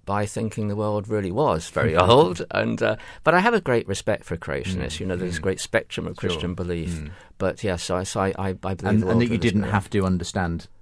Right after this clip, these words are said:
Speaker 2: the early chapters of Genesis in a particular way? Was that the way that you eventually came to sort of
Speaker 1: Yes.
Speaker 2: see that there wasn't a conflict there
Speaker 1: That,
Speaker 2: necessarily?
Speaker 1: that, that,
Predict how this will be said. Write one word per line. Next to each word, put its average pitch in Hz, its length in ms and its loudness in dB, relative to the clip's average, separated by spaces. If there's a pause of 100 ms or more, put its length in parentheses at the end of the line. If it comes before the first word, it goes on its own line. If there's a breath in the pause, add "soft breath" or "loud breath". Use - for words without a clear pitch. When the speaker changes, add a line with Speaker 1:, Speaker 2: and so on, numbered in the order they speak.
Speaker 2:
the 95 120 -2
early 87 120 -2
chapters - 300 -6
of 82 80 -8
Genesis 82 400 -6
in 82 60 -4
a 76 60 -8
particular 87 440 -6
way? 90 380 -2 (400)
Was 92 160 -6
that 90 160 -4
the 92 80 -6
way 85 200 -2
that 80 120 -10
you 80 220 -10 (160)
eventually 87 420 -4
came 76 200 -8
to - 80 -16
sort - 160 -10
of - 220 -10 (280)
Speaker 1:
Yes. 143 440 2
Speaker 2:
see 87 100 -2
that 82 80 -2
there 92 80 0
wasn't 87 300 -2
a - 40 -10
conflict - 440 -8
there 69 140 -8
Speaker 1:
That, 131 160 0
Speaker 2:
necessarily? - 400 -4
Speaker 1:
that, - 40 -10
that, 139 200 -6